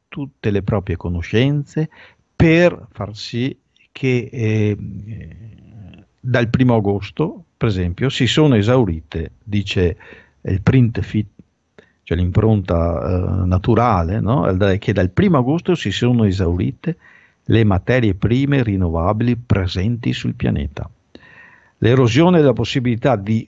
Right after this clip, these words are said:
rigenerazione della biosfera è peggiorata in modo esponenziale, proprio mentre cresceva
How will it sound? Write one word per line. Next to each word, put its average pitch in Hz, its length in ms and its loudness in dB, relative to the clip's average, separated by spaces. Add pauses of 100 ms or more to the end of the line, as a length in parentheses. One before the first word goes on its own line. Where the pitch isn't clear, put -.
(140)
rigenerazione 135 1300 2
della 101 220 -4
biosfera 117 680 -2
è 135 60 -2
peggiorata 104 580 -2
in 120 80 2
modo 123 400 0
esponenziale, 117 1040 0 (140)
proprio 196 520 2
mentre 175 420 0
cresceva 117 640 -2